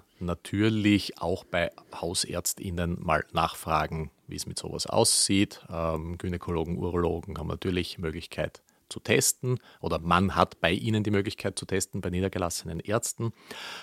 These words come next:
Und da ist natürlich gleich das erste Thema, traue ich mich, fühle ich mich da wohl? Wir haben schon mitbekommen, dass es auch im Bereich der Medizin doch einige Vorurteile gibt und dass Menschen, wie soll man sagen, ein bisschen verhalten sind,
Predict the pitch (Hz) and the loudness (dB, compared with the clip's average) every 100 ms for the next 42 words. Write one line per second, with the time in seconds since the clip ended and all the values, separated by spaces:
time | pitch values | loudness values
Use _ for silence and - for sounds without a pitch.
0 | - - 107 95 - 85 80 101 - 107 | -16 0 0 0 0 4 6 6 6 0
1 | - 101 92 95 92 87 87 98 - - | 0 0 2 2 2 0 0 0 -4 -2
2 | 92 - 92 85 82 90 87 - - - | -2 -2 -8 -6 -2 2 0 -2 -14 -16
3 | - - - _ _ - 85 101 117 - | -18 -20 -20 _ _ 0 8 10 10 6
4 | 110 107 - 107 110 - 95 - 87 82 | 2 2 4 4 4 2 -4 -2 -2 0
5 | 82 90 127 127 110 95 107 98 101 - | 0 8 10 12 10 4 2 0 -2 -2
6 | - - 98 101 104 110 98 _ 92 90 | -8 0 0 2 2 2 -2 _ 0 2
7 | - 90 - 98 - 92 - 85 80 92 | 0 -2 -4 -6 -6 -8 -8 -4 0 0
8 | 98 - 85 87 87 - - 113 123 113 | -2 -6 -6 -4 -4 -4 0 2 4 2
9 | 98 - - - - _ 107 104 - 85 | 0 -12 -18 -18 -18 _ 0 0 0 -2
10 | 87 85 82 - 104 110 104 92 92 95 | -2 -6 -10 -2 -2 0 -4 -2 0 -2
11 | - 95 95 - - - 92 87 92 - | 0 -2 -2 -6 -18 -10 -10 -6 -4 -4
12 | 82 85 101 - 101 101 90 - _ _ | 0 0 0 -2 0 0 0 -6 _ _
13 | _ - _ - - 98 98 92 98 101 | _ -20 _ -8 -2 0 4 4 4 0
14 | 127 120 117 - 87 98 - - - 104 | -2 0 -2 2 4 4 0 -4 0 0
15 | 107 - - | 0 -2 -16